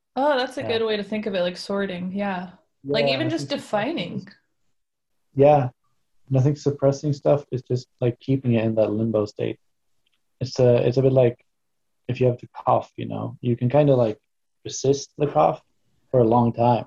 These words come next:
Speaker 2: you know. Like, you can keep it down for minutes maybe,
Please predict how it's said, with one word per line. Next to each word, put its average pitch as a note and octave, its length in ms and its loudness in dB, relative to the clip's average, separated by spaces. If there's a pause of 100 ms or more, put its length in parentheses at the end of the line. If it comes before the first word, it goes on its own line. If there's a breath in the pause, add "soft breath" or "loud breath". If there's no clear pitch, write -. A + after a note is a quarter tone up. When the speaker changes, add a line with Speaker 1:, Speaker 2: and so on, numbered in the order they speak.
(100)
Speaker 2:
you - 140 -16
know. G#2 200 -10 (800)
Like, A#2+ 140 0
you A2+ 120 2
can B2+ 140 2
keep B2 200 4
it A2+ 60 -4
down A2 200 0
for A2 100 -8
minutes A2+ 440 0
maybe, G#2+ 400 -8